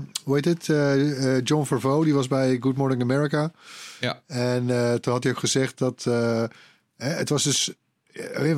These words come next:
Speaker 1: het was een beetje raar, want een paar dagen daarvoor was die, eh, persbijeenkomst van Disney met die waslijst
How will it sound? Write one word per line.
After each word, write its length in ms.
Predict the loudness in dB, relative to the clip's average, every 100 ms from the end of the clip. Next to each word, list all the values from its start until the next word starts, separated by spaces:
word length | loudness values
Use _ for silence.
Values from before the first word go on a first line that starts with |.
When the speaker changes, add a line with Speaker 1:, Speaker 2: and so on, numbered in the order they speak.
| -2
Speaker 1:
het 80 | -2
was 120 | 0
een 60 | 0
beetje 200 | 0 0
raar, 340 | 0 0 0
want 120 | 0 -2
een 160 | -4
paar 180 | -2 -2
dagen 280 | 0 -2 -2
daarvoor 640 | -2 0 2 2 2 -2 -6 _ _ _ _
was 180 | -4 -2
die, 340 | 0 2 2 2
eh, 60 | 0
persbijeenkomst 680 | -2 -2 0 -2 -2 -4 -4
van 120 | -2
Disney 420 | 0 0 0 -4 -6 -18 _ _ _ _ _ -20 -8
met 140 | -4
die 140 | -2 0
waslijst 720 | 0 0 0 0 0 -2